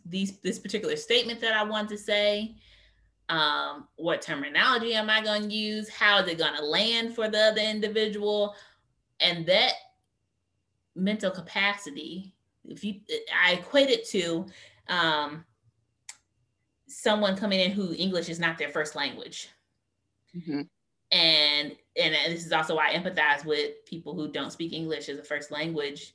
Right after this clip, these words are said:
Speaker 1: you know, in corporate spaces where English is the predominant one, because I can't even, like, I know they're mentally exhausted by the time they get home at the end of the day, like, constantly having to think through,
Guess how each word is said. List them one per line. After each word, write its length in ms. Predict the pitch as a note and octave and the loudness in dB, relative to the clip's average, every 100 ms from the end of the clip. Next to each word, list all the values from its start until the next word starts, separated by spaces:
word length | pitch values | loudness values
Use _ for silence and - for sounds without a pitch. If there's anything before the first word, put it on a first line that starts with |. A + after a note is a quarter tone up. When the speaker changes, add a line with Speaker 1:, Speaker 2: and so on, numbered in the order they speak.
| _ - | _ -8
Speaker 1:
you 180 | D#3 | -4
know, 120 | C#3 C3+ | -4 -4
in 260 | D3 D3 - _ _ _ - | -6 -8 -16 _ _ _ -4
corporate 300 | C#3 - - | -4 -6 -4
spaces 360 | G3+ A3+ E3+ | 0 0 -2
where 200 | D#3 C#3+ | -6 -4
English 260 | D3 D3+ - | -6 -8 -4
is 140 | G3+ | -2
the 80 | E3+ | -4
predominant 440 | D3 C#3+ C#3 - | -6 -6 -6 -8
one, 140 | C3+ C#3 | -8 -8
because 220 | - - | -8 -4
I 220 | E3 F3+ - | 0 0 -2
can't 260 | D3+ D3 - - | -8 -10 -12 -10
even, 360 | D3 D3 D#3 D3+ - | -8 -8 -10 -10 -4
like, 360 | C#3+ - - _ - - - | -4 -4 -10 _ -20 -20 0
I 160 | F3 F3 | 2 4
know 480 | F3+ A3 E3+ D#3 D#3+ - | 6 6 6 0 -8 2
they're 400 | D#3+ D3+ D3 D3+ | 6 8 6 2
mentally 300 | E3 - C#3 | 0 0 -4
exhausted 320 | C#3 D3+ - | -4 -6 -6
by 100 | C#3+ | -8
the 60 | C#3 | -4
time 140 | D#3+ | -2
they 100 | D3 | -2
get 140 | C#3+ | -4
home 180 | D3+ C#3 | -4 -6
at 80 | C#3 | -6
the 80 | - | -6
end 140 | C#3+ | -6
of 100 | D3 | -4
the 120 | D3+ | -4
day, 360 | D3 D#3 D#3+ E3+ | 0 0 0 -4
like, 220 | D#3 - | -6 -6
constantly 420 | - E3 E3 E3 E3 | -4 -2 -2 -6 -2
having 320 | E3+ D#3+ D3+ | 0 0 -2
to 100 | - | -8
think 260 | F3+ E3 E3 | -6 -6 -6
through, 320 | D3+ D3 | -6 -6